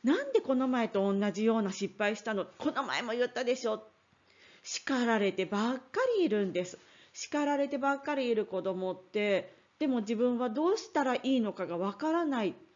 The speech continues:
そしたらさっきから言ってるような二次障害になってしまいますよね。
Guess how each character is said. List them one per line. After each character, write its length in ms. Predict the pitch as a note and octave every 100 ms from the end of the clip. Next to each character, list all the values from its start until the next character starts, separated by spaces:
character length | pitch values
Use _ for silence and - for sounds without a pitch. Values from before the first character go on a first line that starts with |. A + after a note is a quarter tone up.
| _ _ _ _
そ 160 | - F3+
し 100 | -
た 140 | C#4+
ら 80 | G4+
さ 140 | C#4+
っ 40 | C4
き 100 | -
か 140 | G#3+
ら 80 | G3
言 100 | F#3
っ 40 |
て 120 | -
る 120 | F#3+ G3
よ 180 | G3+
う 60 | F#3+
な 180 | F#3 F#3 - -
二 140 | F3+ D#3+
次 100 | F3+
障 240 | A#3 B3+
害 160 | C4 F3+
に 100 | D#3
な 120 | F3
っ 20 |
て 140 | B3+
し 100 | A#3
ま 160 | F#3+ F3+
い 60 | F#3+
ま 120 | B3+
す 140 | C#4
よ 140 | G#3 F#3
ね。 260 | A#3+ C4+